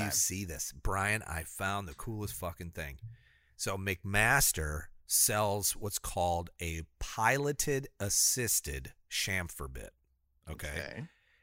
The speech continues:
Speaker 1: And what it is, is, so if you can imagine, like, a standard single flute chamfer, which is kinda like the one,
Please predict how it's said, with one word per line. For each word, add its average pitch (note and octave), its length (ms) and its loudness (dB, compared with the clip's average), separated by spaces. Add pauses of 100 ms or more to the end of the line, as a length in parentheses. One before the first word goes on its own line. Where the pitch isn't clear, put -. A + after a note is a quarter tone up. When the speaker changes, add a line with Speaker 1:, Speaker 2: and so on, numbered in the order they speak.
(100)
Speaker 1:
And G#2 220 0
what A2+ 160 2
it A#2 280 -4
is, C#3+ 340 4
is, E2+ 200 2
so G2 120 0
if F2 140 -8
you G#2+ 80 -4
can B2+ 100 -4
imagine, C3 600 0
like, F#2 220 -4
a - 40 -4
standard A2+ 500 2
single B2+ 400 4
flute B2+ 300 -2
chamfer, F#2+ 580 0
which G2 200 0
is F2 140 0
kinda A#2 220 2
like G2+ 220 0
the G2 80 -4
one, G2+ 340 -2